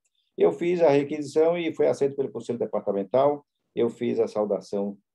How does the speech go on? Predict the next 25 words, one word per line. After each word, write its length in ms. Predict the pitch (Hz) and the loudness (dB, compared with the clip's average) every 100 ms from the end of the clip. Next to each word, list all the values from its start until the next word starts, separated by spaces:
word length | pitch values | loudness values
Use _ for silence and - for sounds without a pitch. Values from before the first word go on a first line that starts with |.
| _ | _
de 160 | 98 104 | -6 0
honra 280 | 110 117 113 | 2 2 2
a 60 | |
esse 180 | 110 104 | 0 -4
cidadão, 520 | 101 120 117 120 147 165 | -10 0 2 4 0 -2
que 200 | 143 123 | -2 2
é, 340 | 117 117 110 117 | 4 2 0 -2
é 320 | 113 107 107 98 107 | -2 -2 -4 -8 -10
um 460 | 107 104 98 92 90 | -6 -4 -6 -6 2
brasileiro 600 | 123 120 123 127 123 98 | 2 4 4 4 4 2
de 120 | 110 | 0
origem, 560 | 107 110 110 101 98 _ _ _ _ | 0 -2 -8 -12 -12 _ _ _ _
filho 320 | - 151 131 | 0 2 4
de 80 | 117 | 4
imigra-, 360 | 117 110 113 113 | 4 4 4 4
imigrantes 540 | 113 110 110 101 95 | 2 4 4 4 2
alemães, 540 | 107 135 160 202 196 _ _ _ _ - | 2 4 4 2 0 _ _ _ _ -6
e 220 | 139 143 | 0 0
que 800 | 139 156 156 151 143 139 135 127 123 | 0 0 2 4 4 6 6 4 2
foi 140 | 139 | 2
estudar 380 | 139 135 127 127 | 2 0 4 4
neurologia, 720 | 123 123 117 113 104 113 110 | 6 2 0 -4 -8 -2 0
neurocirurgia 600 | 104 123 - 117 107 113 | 2 2 0 -6 -4 -4
no, 220 | 107 107 87 | -2 -2 -2
no, 400 | 104 101 95 | -2 -2 -4